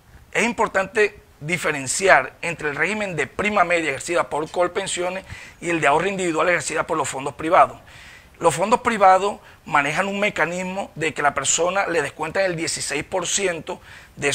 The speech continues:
lo que va devengando de su salario para su pensión. De ese dieciséis por ciento, un cuatro por ciento es para la, para que le administren ese dinero para que se lo dividen en mesadas pensionales cuando alcancen una pensión. Y un dos por ciento es para un fondo de prima mínima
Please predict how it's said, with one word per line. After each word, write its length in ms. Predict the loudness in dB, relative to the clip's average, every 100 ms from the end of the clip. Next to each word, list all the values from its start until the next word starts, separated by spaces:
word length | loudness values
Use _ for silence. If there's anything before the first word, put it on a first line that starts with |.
| 2
lo 180 | 2 2
que 100 | 2
va 140 | 2
devengando 480 | 2 0 2 0 0
de 80 | -2
su 160 | 0
salario 480 | 2 4 4 0 -6 -10 -20 -20 -20 _ _
para 560 | 10 10 10 6 0 -8
su 220 | -6 -4
pensión. 500 | -4 0 0 0 -6 -10
De 140 | -4
ese 140 | 0 0
dieciséis 360 | 0 -2 -2
por 140 | -2 -4
ciento, 220 | -6 -8
un 80 | -4
cuatro 340 | -2 0 0
por 140 | -2
ciento 420 | 0 -2 -2 -8 -12 -16 -20 -8
es 120 | -6
para 280 | 2 6 8
la, 280 | 8 4 2
para 160 | 0
que 120 | 0 2
le 60 |
administren 600 | 0 0 -4 -4 -4 -8
ese 180 | -6 -2
dinero 380 | 0 0 0 0
para 180 | -2 -2
que 80 | -6
se 100 | -6
lo 60 |
dividen 220 | -4 -4
en 60 | -4
mesadas 260 | -4 -4 -4
pensionales 480 | -6 -4 -4 -4 -10 -12 -14 -8
cuando 180 | -2
alcancen 360 | 0 0 -2 -2
una 180 | -2 -2
pensión. 340 | -2 -4 -6 -10 -20 -20 -10
Y 60 | -6
un 180 | -2 2
dos 140 | 2
por 200 | 2 0
ciento 560 | 0 0 -2 -4 -6 -6 -12 -20 -20 -6
es 140 | -4 0
para 320 | 6 6 6
un 160 | 0
fondo 380 | -2 -2 0 0
de 120 | 0
prima 420 | -4 -4 -2 0 0
mínima 540 | -2 -6 -6 -6